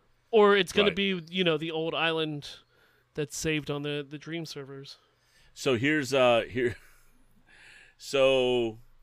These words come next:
Speaker 2: here's, here's what I've seen for, I, I found s-,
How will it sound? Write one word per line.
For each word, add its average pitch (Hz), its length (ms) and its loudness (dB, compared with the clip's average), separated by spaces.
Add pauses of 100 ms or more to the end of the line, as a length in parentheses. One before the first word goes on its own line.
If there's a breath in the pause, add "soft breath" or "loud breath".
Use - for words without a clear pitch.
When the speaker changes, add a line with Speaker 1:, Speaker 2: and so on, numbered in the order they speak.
(960)
Speaker 2:
here's, 127 380 -2
here's 127 200 0
what 127 120 0
I've 113 100 0
seen 117 240 -4
for, 107 220 -2 (200)
I, 110 200 0
I 98 80 0
found 113 340 -2
s-, - 120 -20